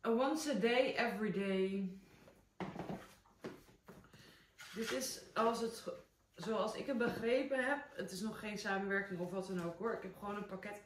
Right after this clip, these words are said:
opgestuurd gekregen om het eens te gaan proberen.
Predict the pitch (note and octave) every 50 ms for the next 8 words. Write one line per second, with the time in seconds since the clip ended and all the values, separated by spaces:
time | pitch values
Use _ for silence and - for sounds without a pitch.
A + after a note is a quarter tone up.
0 | - - G#3+ G3+ G3+ - F#3 F#3 - A3 G#3+ G3 - - F3+ F#3 F#3+ F#3+ F#3+ F#3+
1 | F#3 F#3+ - - - G3 G3 F#3+ F#3 - F#3+ F#3 - G3+ F#3 F#3+ F3+ - F3 F3+
2 | E3 F3+ F3+ G#3 A3 A3+ A#3 B3+ C#4 D4+ D#4